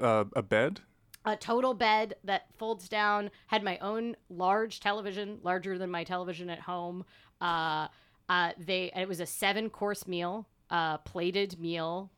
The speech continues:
Speaker 2: served with actual white gloves. They give you pajamas, um, special designer pajamas. Um, they, uh, yeah, I mean, it was re-, a, a toiletry kit with, like, high-end toiletries in it. Um, it was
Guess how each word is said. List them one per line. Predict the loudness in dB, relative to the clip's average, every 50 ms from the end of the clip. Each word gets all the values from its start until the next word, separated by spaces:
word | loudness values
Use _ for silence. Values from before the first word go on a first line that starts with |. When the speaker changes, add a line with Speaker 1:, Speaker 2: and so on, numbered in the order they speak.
| _
Speaker 2:
served | -16 -8 -4 -4 -4 -4 -4
with | -4 -8 -8 -8 -6 -2
actual | 0 0 0 0 -2 -6 -4 -4 -4 -4
white | -4 -4 -4 -6 _
gloves. | -8 -4 -4 -2 -2 -4 -6 -10 -14 -14 -14 -16 -20 -20 _ -4
They | -4 0
give | 0 0 -2
you | -2 -8
pajamas, | -6 -6 -8 -6 0 0 2 2 2 2 0 -2 -2 -6 -10 -12 -14 -8 -2
um, | 0 0 0 0 -2 -6
special | -8 -4 0 0 0 0 -2 -6
designer | -6 -6 -4 -2 -2 -2 -2 -4
pajamas. | -4 -6 -6 -4 -4 -4 -4 -4 -6 -6 -8 -8 -10 -12 -8
Um, | -4 -2 -2 -2 -2 -2 -4 -6 -6 -8 -10 _ _ _ -20 -20 _ _ _ _ _
they, | -4 -2 0 0 0 0 0 -2 -4 -4 -6 -4
uh, | -4 -4 -2 -2 -2 -2 -2 -4 -6 -8 -10 _ _ _ _ _ _ _ -4
yeah, | 0 0 0 0 0 0
I | 0 2
mean, | 2 2 0 -2 -2
it | -4 -4 -2
was | -2 -6 -6 -4
re-, | -6 -4 -2
a, | -2 -4 -4 -6
a | -12
toiletry | -12 -10 -6 -2 -2 0 0 -2 -4 -8 -16 _
kit | -6 -6 -6 -6 -8 _
with, | -14 -14 -14 -10
like, | -10 -10 -10 -10 -14
high-end | -8 -2 -2 -2 -2 -2 -4 -6 -6 -8 -12
toiletries | -12 -10 -10 -8 -6 -8 -8 -8 -10 -10 -10 -8 -8
in | -8 -8
it. | -8 -8 -8 -12 _
Um, | -10 -8 -8 -8 -8 -12 -12 _ 0
it | 0 0 0
was | -2 -2 -2 -4 -4